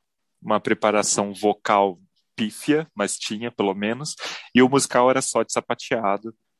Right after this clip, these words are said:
então eu me senti confiante pra tentar alguma coisa que eu jamais,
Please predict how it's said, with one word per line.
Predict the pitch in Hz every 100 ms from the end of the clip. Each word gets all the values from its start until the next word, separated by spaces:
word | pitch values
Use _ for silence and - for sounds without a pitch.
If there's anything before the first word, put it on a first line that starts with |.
| _ - _ - _
então | _ 101 98
eu |
me | 101
senti | 101 101 95 -
confiante | - 98 - 113 95 98 101 -
pra | 95 107
tentar | 101 107 104 95
alguma | 95 98 98
coisa | - 98 101
que | -
eu | 104
jamais, | 98 98 98 101 98 92 101 110 - - -